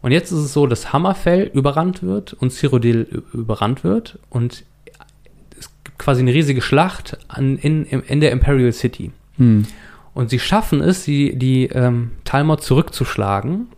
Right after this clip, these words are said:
Speaker 1: handeln aber einen Friedensvertrag aus, der sogenannte Weißgold-Konkordat.
Speaker 2: Ja.
Speaker 1: Und das Weißgold-Konkordat sagt unter anderem, dass die Blades, äh, nicht mehr existieren dürfen und zum Beispiel, dass die Talmor, und es gibt auch eine, eine Quest in Skyrim,
Speaker 2: Ja.
Speaker 1: dass die, ähm,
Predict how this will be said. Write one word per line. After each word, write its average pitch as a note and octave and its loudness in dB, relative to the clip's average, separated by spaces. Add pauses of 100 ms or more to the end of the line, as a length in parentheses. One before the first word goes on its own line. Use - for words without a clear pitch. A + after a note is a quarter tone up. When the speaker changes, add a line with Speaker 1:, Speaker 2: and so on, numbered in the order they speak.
(880)
Speaker 1:
handeln F3+ 2
aber D3 0
einen B2+ 0
Friedensvertrag A#2+ -2
aus, D3 0
der A#2 2
sogenannte C#3 2
Weißgold-Konkordat. - -4
Speaker 2:
Ja. A#2 6
Speaker 1:
Und A#2+ 0 (300)
das G#2+ -2
Weißgold-Konkordat D3+ 0
sagt D#3 0
unter A#2 0
anderem, B2 2
dass A2 -4
die A#2 -6
Blades, D3 0
äh, C#3+ 0
nicht D3 -4
mehr C#3+ -2
existieren C#3 -2
dürfen C#3 -2 (720)
und B2 0
zum B2 0
Beispiel, A#2+ 2
dass A#2 -4
die A#2 -4
Talmor, C#3 2
und A2+ -6
es - -18
gibt - -4
auch B2+ 0
eine, A#2 0 (140)
eine A#2+ 0
Quest - -4
in - -8
Skyrim, F3+ -2
Speaker 2:
Ja. B2 6
Speaker 1:
dass A#2 2
die, B2 0
ähm, A2+ -2